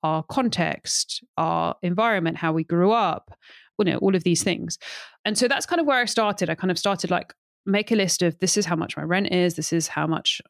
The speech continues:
you know, these are my outgoings. This is what I just need. This is the bare minimum I need to earn."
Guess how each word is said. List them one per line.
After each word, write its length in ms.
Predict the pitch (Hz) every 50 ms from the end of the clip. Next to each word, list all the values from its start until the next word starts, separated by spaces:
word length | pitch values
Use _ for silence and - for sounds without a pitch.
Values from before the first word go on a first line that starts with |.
| _ -
you 140 | - 165
know, 100 | 160 160
these 140 | 160 160 160
are 60 | 160
my 140 | 160 156 - -
outgoings. 840 | 185 190 175 165 - 175 175 175 170 165 160 165 170 170 170 - - - - - - _ _ _
This 160 | - 165 175
is 80 | 190 170
what 120 | 180 -
I 100 | 170 165
just 200 | 156 165 165 - 180
need. 180 | 175 - -
This 120 | - - 175
is 80 | 165
the 80 | - 156
bare 240 | - 196 185 180 180
minimum 320 | 185 185 180 170 165 160
I 100 | 156 156
need 180 | 156 160 160 156
to 160 | - - - -
earn." 420 | 180 175 160 - - - 180 -